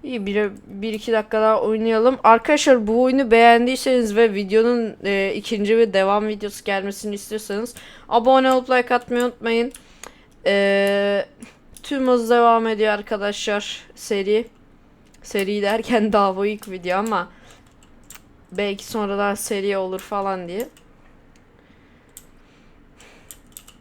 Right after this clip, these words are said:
Neyse arkadaşlar, zaten müttefikler illaki alır diye düşünüyorum gemiye yani.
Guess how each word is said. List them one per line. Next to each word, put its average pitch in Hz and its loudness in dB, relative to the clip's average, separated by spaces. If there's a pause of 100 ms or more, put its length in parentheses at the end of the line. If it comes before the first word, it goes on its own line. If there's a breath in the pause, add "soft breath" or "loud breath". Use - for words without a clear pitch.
(160)
Neyse 254 0
arkadaşlar, 233 0
zaten 220 -2
müttefikler 226 -4 (120)
illaki 226 -2
alır 202 -6 (460)
diye 196 -4
düşünüyorum 190 -8 (220)
gemiye 185 -6
yani. 180 -10